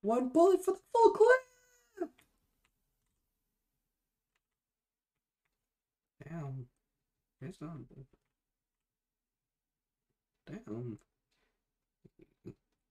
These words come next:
Can I get some shotgun ammo, please? I didn't pick any of those.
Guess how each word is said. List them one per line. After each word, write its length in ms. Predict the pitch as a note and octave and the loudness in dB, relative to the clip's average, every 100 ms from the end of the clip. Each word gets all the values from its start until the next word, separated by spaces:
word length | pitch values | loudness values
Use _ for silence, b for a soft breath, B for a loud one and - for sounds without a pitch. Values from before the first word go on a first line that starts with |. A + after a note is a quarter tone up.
| _ _ _ _ _ _ _ - | _ _ _ _ _ _ _ -16
Can 100 | A2 | -8
I 100 | B2+ | -6
get 140 | F#3 | -6
some 300 | F#3 C#3 A#2+ | -8 -6 -6
shotgun 400 | G#2 A2 A#2+ B2+ | -8 -14 -12 -10
ammo, 220 | C3 D3 C#3 | -10 -10 -12
please? 500 | A#2+ A#2 A#2+ B2+ - _ _ _ _ _ _ _ _ _ _ _ _ _ _ _ _ _ _ _ F#2 | -14 -14 -14 -16 -20 _ _ _ _ _ _ _ _ _ _ _ _ _ _ _ _ _ _ _ -14
I 60 | |
didn't 160 | A2 B2+ | -10 -8
pick 240 | A#2+ G#2 - | -10 -10 -6
any 220 | B2+ B2+ | -4 -4
of 120 | G#2+ | -4
those. 440 | G#2+ G2+ G2+ - | -6 -6 -6 -12